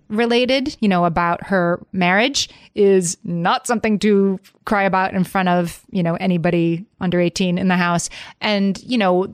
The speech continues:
the health of family members was the other example that she gave, that that's just, this is something to do somewhere else. And I think she's right. There are parameters around this. Like, and it makes me think about your case, like, you're losing your parent. You have to help your kids through that.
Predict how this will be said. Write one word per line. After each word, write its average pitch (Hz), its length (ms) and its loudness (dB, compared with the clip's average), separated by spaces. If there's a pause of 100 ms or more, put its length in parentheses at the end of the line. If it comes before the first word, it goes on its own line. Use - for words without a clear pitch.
(100)
the 190 120 0
health 196 380 -2
of 175 180 -2
family 190 400 -2
members 156 380 -2
was 156 120 -8
the 160 80 -2
other 156 180 -2
example 156 400 -4
that - 180 -10
she 165 180 -2
gave, 156 360 -4
that - 160 -10
that's 160 340 -4
just, - 300 -4
this 196 160 -4
is 180 80 -6
something 208 320 0
to 226 80 0
do 190 180 -2
somewhere 180 400 -4
else. 156 260 -6 (280)
And 311 100 -2
I 339 60 0
think 339 180 0
she's 208 240 0
right. 185 320 -2
There 208 180 2
are 214 300 2 (220)
parameters 175 880 2 (200)
around 156 400 0
this. - 340 -4
Like, 165 380 -4 (120)
and 208 180 0
it 175 80 0
makes 170 220 0
me 180 80 0
think 180 300 -4
about 160 280 -4
your 202 160 0
case, 170 300 -2
like, 160 200 -4
you're 185 140 -2
losing 180 420 0
your 165 160 0
parent. 180 460 -2
You 190 100 0
have 185 140 -2
to 170 80 -6
help 175 200 -2
your 175 100 -2
kids 165 400 -4
through 220 200 2
that. 160 340 0